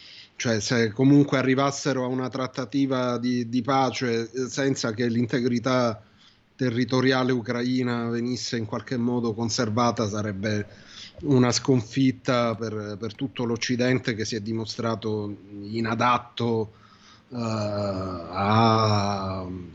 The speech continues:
fronteggiare questo tipo di minacce, ma già lo, lo abbiamo visto negli anni passati. Altrimenti poi, diciamo, ne-,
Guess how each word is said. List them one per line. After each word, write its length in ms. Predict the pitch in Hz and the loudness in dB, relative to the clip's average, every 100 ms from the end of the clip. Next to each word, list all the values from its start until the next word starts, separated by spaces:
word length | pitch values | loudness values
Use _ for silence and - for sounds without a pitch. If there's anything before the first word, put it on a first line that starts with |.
| - 110 | -12 -4
fronteggiare 800 | - 117 110 120 98 120 120 | 2 2 4 2 2 2 2
questo 300 | 104 107 - | 0 -4 -6
tipo 260 | 110 110 107 | -4 -2 -2
di 120 | 107 | 0
minacce, 560 | 107 120 131 127 - 107 | 2 2 2 0 -2 -2
ma 160 | 101 | -6
già 260 | 95 104 98 | -8 -8 -8
lo, 320 | 98 90 92 90 90 82 80 - _ _ _ - - _ | -10 -12 -14 -16 -18 -20 -20 -20 _ _ _ -20 -20 _
lo 120 | 113 | 0
abbiamo 320 | 113 123 123 | 2 4 4
visto 340 | 120 120 - 120 | 2 0 0 0
negli 200 | 110 117 | 0 0
anni 240 | 113 110 | -2 -4
passati. 680 | 107 98 - 98 87 90 107 | -6 -10 -8 -8 -10 -14 -10
Altrimenti 640 | 110 156 156 147 147 135 | -4 4 6 6 2 -2
poi, 340 | 131 139 135 107 _ _ _ _ | 0 0 0 -2 _ _ _ _
diciamo, 580 | 123 123 139 127 117 117 | -10 -6 -4 -4 -4 -4
ne-, 1200 | 117 117 113 110 110 110 107 113 113 113 110 | -2 -2 -2 -2 -4 -6 -6 -6 -6 -6 -6